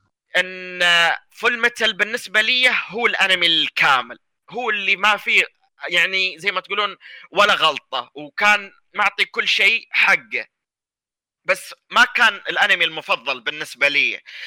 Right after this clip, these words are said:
يعني أنا كنت أحب ماجي، أحب فيري تيل، أحب الأشياء هذه أكثر، يعني لأنها تجيب لي أشياء ساوند تراكات، تجيب لي تفجيرات، قتالات، آه، قصة،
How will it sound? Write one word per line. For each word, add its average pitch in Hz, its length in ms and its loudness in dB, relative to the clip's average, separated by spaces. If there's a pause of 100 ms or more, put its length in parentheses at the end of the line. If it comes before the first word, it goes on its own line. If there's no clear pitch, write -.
يعني 151 220 2
أنا 185 100 4
كنت 185 280 -8
أحب 165 300 -2
ماجي، 151 340 4
أحب 147 240 -2
فيري 160 180 0
تيل، 147 300 2
أحب 156 320 -2
الأشياء 147 360 0
هذه 170 460 0
أكثر، - 420 -6
يعني 117 220 -4
لأنها 208 300 0 (680)
تجيب 220 220 2
لي 196 160 -2
أشياء 185 600 4
ساوند 180 340 -2
تراكات، 165 600 0
تجيب 175 220 -6
لي 160 540 -2
تفجيرات، 170 640 0
قتالات، 175 720 2
آه، 156 320 4
قصة، 180 540 -2